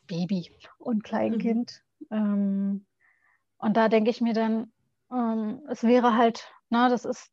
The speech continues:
Speaker 1: dann der Tod. Aber ich habe das Beste draus gemacht. Aber die Alternative, ihn nicht zu operieren, finde ich schlimmer.
Speaker 2: Mhm.
Speaker 1: Äh, weil, ja, er ist zwar am Leben,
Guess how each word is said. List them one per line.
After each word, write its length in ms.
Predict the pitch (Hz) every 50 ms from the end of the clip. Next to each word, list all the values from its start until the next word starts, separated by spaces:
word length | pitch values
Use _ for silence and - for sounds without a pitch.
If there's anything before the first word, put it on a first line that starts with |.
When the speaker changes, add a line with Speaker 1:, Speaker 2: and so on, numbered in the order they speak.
| _ _
Speaker 1:
dann 200 | - 240 233 240
der 180 | 240 240 247 233
Tod. 540 | - - 254 233 208 180 175 - - - - _ _ _ -
Aber 280 | 220 214 208 220 202
ich 140 | 208 - -
habe 140 | 240 233 233
das 160 | - 226 214
Beste 260 | - 233 226 - - 240
draus 260 | 233 220 226 220 -
gemacht. 420 | - 240 240 247 254 247 - - 226
Aber 360 | 208 202 202 214 202 202 202
die 420 | 202 214 214 202 208 214 226 233
Alternative, 720 | 226 220 214 220 220 196 208 202 190 - - 233 233 226 233
ihn 120 | 220 202
nicht 220 | 226 240 - -
zu 100 | - 254
operieren, 440 | 240 226 - 220 208 247 247 247 233
finde 260 | - - 240 226 233
ich 200 | 226 220 - - - _ _ _
schlimmer. 720 | - - - - - 220 220 240 254 302 339 359 392 415 415 _ _ _ _ _ _ _ _ _ _ _ _ _ _ _
Speaker 2:
Mhm. 480 | 233 185 160 196 208 208 220 220 - _ _ _ -
Speaker 1:
Äh, 600 | 262 247 240 240 233 233 240 240 233 226 - - - 320 - - _ _
weil, 640 | 285 226 220 226 220 226 240 240 226 220 - - 233 _ _ _ 214 240
ja, 120 | 262 262 247
er 160 | - - 220
ist 140 | 220 - -
zwar 160 | - - -
am 160 | - 208 185
Leben, 420 | 175 175 185 190 190 233 285 302